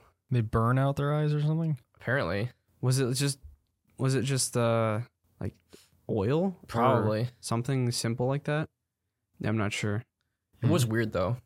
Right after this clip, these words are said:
Speaker 3: It was. I, I don't get it entirely, but
Speaker 1: Uh, I mean, I guess, uh, what else is there to talk about? I mean, it's kind of a short game.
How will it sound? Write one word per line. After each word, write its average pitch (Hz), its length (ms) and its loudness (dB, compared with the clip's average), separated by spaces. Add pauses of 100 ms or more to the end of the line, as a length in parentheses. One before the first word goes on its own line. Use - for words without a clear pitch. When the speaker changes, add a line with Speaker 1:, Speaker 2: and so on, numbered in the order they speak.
Speaker 3:
It 131 160 0
was. 107 520 -2 (100)
I, 143 240 0
I 131 80 0
don't 147 280 0
get 117 160 0
it 104 80 0
entirely, 107 540 -2 (480)
but 104 260 -4 (720)
Speaker 1:
Uh, 113 600 0 (340)
I 123 60 0
mean, 117 180 2
I 113 80 2
guess, 123 380 -2 (420)
uh, 120 140 2
what 113 140 4
else 135 180 2
is 110 80 -2
there 73 140 -4
to - 80 -2
talk - 260 -4
about? 90 160 -4
I - 20 -2
mean, 98 120 -2
it's 107 100 -6
kind 151 100 -2
of 147 80 0
a 107 40 0
short - 320 -4
game. 90 420 -2